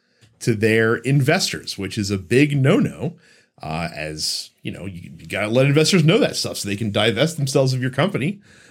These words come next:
uh, before this bad news, you know, comes out, and, and you have to be honest about it when your stock's gonna go down. Um, but the funny thing is, is that the company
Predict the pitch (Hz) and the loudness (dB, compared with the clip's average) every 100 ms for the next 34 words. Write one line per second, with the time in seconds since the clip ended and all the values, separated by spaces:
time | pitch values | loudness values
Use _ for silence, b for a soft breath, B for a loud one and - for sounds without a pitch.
0 | b - 113 123 117 107 117 127 151 156 | b 0 2 4 2 -4 -6 2 4 6
1 | 160 131 139 185 170 156 285 95 - - | 4 2 2 2 2 2 0 -2 -4 -6
2 | - 101 87 82 110 90 85 - - 92 | -4 -4 -4 -4 -4 -4 -8 -10 -12 -10
3 | 80 78 87 92 98 104 107 160 190 80 | -10 -10 -8 -6 -4 0 0 0 -2 -6
4 | - 73 80 87 101 104 - 160 220 - | -12 -16 -14 -6 -2 -2 -2 -6 -6 -10
5 | 76 71 - - - _ B B B B | -12 -12 -18 -20 -20 _ B B B B
6 | B 156 170 160 151 - _ _ - 143 | B 2 4 4 2 -2 _ _ -4 0
7 | 165 165 240 202 170 254 139 120 120 - | 0 0 2 2 2 2 4 2 -2 -4
8 | 123 127 139 123 - _ _ _ _ _ | -4 0 0 0 -6 _ _ _ _ _
9 | _ - 123 135 196 214 196 165 | _ -6 -4 0 0 2 4 4